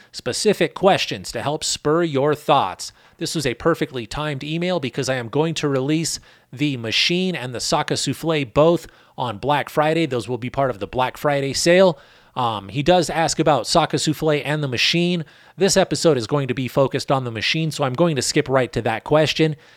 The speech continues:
It says, "The Machine, uh, what is Creme de la Creme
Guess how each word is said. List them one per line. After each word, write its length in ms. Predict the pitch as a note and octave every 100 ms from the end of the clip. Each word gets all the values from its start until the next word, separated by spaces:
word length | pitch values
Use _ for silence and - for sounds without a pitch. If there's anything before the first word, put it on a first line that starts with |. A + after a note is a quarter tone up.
| _ -
It 140 | E3
says, 340 | - F#3+ G#2+
"The 220 | - A#2+ G3
Machine, 720 | G#3 - G#3+ G#3 A2+ E2+ E2+ _ _ -
uh, 160 | A#2 A2
what 200 | F3 G3+
is 200 | D3+ -
Creme 220 | E3 D#3
de 120 | C#3+
la 140 | A2+
Creme 380 | G2+ E3 F3+ F3+